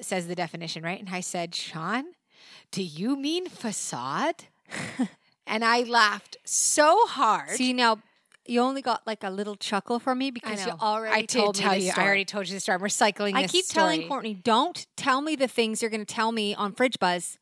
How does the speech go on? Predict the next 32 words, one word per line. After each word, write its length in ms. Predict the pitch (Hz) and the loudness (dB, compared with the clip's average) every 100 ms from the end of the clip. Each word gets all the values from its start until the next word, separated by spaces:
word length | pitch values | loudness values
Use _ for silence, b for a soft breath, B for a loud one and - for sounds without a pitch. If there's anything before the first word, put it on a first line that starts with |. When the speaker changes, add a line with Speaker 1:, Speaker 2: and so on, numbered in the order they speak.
| _ | _
Speaker 2:
beforehand." 560 | 214 254 254 220 180 185 | -2 2 2 2 -2 0
Speaker 1:
Try 160 | 330 | 2
Speaker 2:
And 40 | 415 | 2
you 40 | |
Speaker 1:
sitting 360 | - 339 - 302 | 2 2 2 4
there 160 | 277 262 | 4 6
Speaker 2:
do. 80 | |
Speaker 1:
next 200 | 233 180 - | 4 2 -8
to 60 | |
someone 420 | 233 220 190 208 208 | 0 0 2 -2 -2
as 220 | 214 220 | -4 -2
they 200 | 202 226 | 0 -2
say 420 | - - 180 175 | 0 0 0 0
facade 1000 | 165 - 247 233 - 240 214 185 170 175 - _ _ | -4 0 0 0 -2 2 2 2 -2 -8 -14 _ _
when 240 | - 226 262 | 2 4 6
Speaker 2:
Yeah. 80 | 254 | 4
Speaker 1:
it's 200 | - - _ | 0 -10 _
facade. 880 | - - 277 240 - 262 226 208 185 | -20 2 4 4 2 6 8 8 8
Speaker 2:
I 300 | 233 240 277 285 - - | 8 6 4 -4 -14 -4
think, 220 | 262 233 | -4 -2
I, 380 | 254 - 208 220 214 | -6 -2 0 0 0
I 160 | 208 | 0
would 220 | 247 247 | 0 -4
think 200 | - 226 | -6 -8
he's 280 | 214 202 - | -8 -10 -12
trying 300 | - 220 196 | -10 -6 -6
to 40 | 185 | -6
say 120 | 180 | -8
barricade 840 | 170 175 208 - 247 240 240 240 | -6 -6 -6 -6 -6 -6 -6 -6
or 80 | 214 | -6
something. 420 | 220 226 233 254 | -6 -6 -6 -4
Speaker 1:
No. 120 | 277 | -6